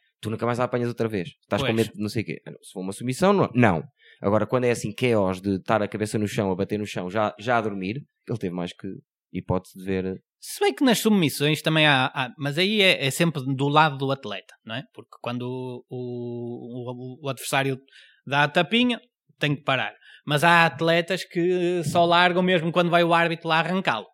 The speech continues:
Speaker 2: Que há uns, quando há ali algum ressentimento entre eles,
Speaker 1: Que
Speaker 2: já
Speaker 1: luta é
Speaker 2: algumas
Speaker 1: que foi que o lutador vai dizer assim, eh, "Desiste, não vai,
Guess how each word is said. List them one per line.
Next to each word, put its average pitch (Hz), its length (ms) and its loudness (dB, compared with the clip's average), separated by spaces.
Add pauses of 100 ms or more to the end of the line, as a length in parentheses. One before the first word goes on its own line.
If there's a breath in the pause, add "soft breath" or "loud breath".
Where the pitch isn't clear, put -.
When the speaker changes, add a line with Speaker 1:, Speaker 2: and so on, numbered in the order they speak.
Speaker 2:
Que - 80 -8
há 120 60 -2
uns, 139 260 -4 (320)
quando 147 200 -2
há 151 80 2
ali 147 200 0
algum 139 500 -4 (220)
ressentimento 135 720 -4
entre 131 400 -6
eles, 151 320 -6 (320 loud breath)
Speaker 1:
Que - 40 -16
Speaker 2:
já 269 60 0
Speaker 1:
luta 247 100 0
é 151 40 4 (120)
Speaker 2:
algumas 143 260 -2
Speaker 1:
que 104 60 -2
foi 95 360 -2
que 110 100 -8
o 98 140 -4
lutador 92 340 -6
vai 80 120 -6
dizer 73 140 -8
assim, 76 320 -8 (100)
eh, 87 100 -8
"Desiste, 117 460 -8
não 127 80 -2
vai, 123 120 -2